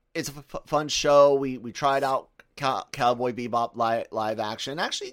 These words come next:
enjoyed the fir-, first episode for, for what it was. Completely different than, than the anime, but, but not in a bad, not in a bad way, unless you were wanting to see the anime tr-, translated, you know, uh, f-, frame by frame.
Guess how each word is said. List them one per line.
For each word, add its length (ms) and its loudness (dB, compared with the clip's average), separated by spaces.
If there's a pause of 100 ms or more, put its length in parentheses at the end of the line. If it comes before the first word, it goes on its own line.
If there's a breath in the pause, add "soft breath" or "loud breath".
enjoyed 400 -2
the 80 -10
fir-, 220 -10
first 320 -6
episode 460 -6
for, 200 -10
for 140 -10
what 160 -2
it 80 -8
was. 260 -8
Completely 760 -4
different 420 -4
than, 400 -8 (100)
than 200 -6
the 60 -12
anime, 520 -4
but, 260 -12
but 220 0
not 200 -2
in 60 -6
a 40 -4
bad, 360 -2 (560 soft breath)
not 160 0
in 80 2
a 20 -10
bad 400 0
way, 340 2
unless 640 -4
you 260 -4
were 400 -2 (180)
wanting 720 -2
to 120 -12
see 360 -6
the 140 -8
anime 340 -6
tr-, 280 -18
translated, 800 -6 (460)
you 80 -8
know, 220 -8 (380)
uh, 240 0
f-, 200 -20
frame 260 0
by 140 0
frame. 440 -4